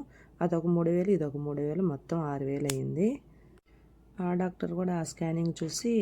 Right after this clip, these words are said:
ఆ సార్ కూడా, "ఏం లేదు, అంతా బాగానే ఉంది మరి"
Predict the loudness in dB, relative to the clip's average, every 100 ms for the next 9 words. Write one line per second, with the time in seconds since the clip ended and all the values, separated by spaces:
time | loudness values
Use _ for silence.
0 | 2 -2 -8 -20 -20 -20 -10 -6 -6 -2
1 | -2 -2 -2 0 2 2 0 0 -2 -2
2 | -4 -4 -4 -2 0 0 0 -2 -2 -4
3 | -4